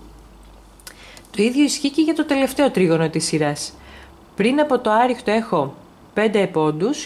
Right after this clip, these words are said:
και μετά από το άριχτο έχω τέσσερις, γιατί τον τελευταίο τον χρησιμοποιώ για να ξεκινήσω την, ε, νέα σειρά πάλι.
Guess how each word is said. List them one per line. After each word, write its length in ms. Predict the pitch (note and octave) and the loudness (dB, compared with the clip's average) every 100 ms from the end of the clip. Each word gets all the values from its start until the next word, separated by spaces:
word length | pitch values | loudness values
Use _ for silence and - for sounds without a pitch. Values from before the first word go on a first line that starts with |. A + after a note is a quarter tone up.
| - | -8
και 120 | F#3 | -2
μετά 260 | E3+ F3 C#4+ | 0 2 0
από 160 | C#4+ | 0
το 100 | A#3+ | 0
άριχτο 280 | A#3 C4 - | 0 0 -2
έχω 180 | C4 G#3 | -2 -2
τέσσερις, 640 | - E3+ E3+ G3+ D#4 E4 | 0 -2 0 0 0 -2
γιατί 220 | - G3+ | -2 -2
τον 200 | A#3+ D4+ | -2 -4
τελευταίο 360 | C#4+ G#3+ G3 D4 | 0 0 -2 -4
τον 140 | D4+ | -6
χρησιμοποιώ 600 | D4 A#3 - G#3 G3+ A3 | -6 -6 -2 -2 0 0
για 140 | D4 D#4 | 0 -2
να 100 | C#4 | -4
ξεκινήσω 800 | - G3+ G3+ F#3 G#3+ A3+ E4 F4 - - - - - - - - | -6 -6 -2 0 0 0 -2 -4 -10 -20 -20 -20 -20 -20 -20 -2
την, 420 | G#3+ G#3+ G#3+ G#3 | 0 2 2 2
ε, 140 | G3+ | 2
νέα 280 | G3 B3+ D4+ | 2 2 0
σειρά 340 | - C4+ B3+ | 0 2 2
πάλι. 440 | - E3 D3+ C#3+ | 2 0 0 -2